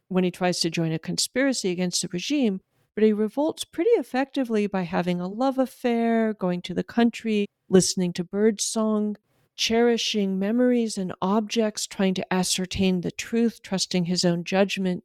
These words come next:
really setting himself up, you know, not as an individual in terms of separateness in the way we're talking about it for our climate purposes, but separate from a manipulative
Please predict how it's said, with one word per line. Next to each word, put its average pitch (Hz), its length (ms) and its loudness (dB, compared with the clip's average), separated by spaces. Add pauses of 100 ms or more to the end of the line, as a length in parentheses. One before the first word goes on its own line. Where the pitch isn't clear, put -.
really 247 240 2
setting 208 320 -4
himself 190 600 -2
up, 269 280 0 (220)
you 226 120 0
know, 226 100 2
not 262 280 0
as 302 180 -2
an 247 140 2
individual 214 500 0
in 202 80 0
terms 196 280 0
of 180 100 -2
separateness - 720 0
in 185 60 -4
the 175 80 -2
way 180 140 0
we're 175 120 -2
talking 185 380 0
about 175 280 0
it 175 180 0 (180)
for 175 360 -2 (200)
our 175 100 0
climate - 480 -4
purposes, 185 720 -2 (260)
but 202 200 0
separate 226 480 0
from 185 260 -2
a 175 100 -2
manipulative 175 1200 -2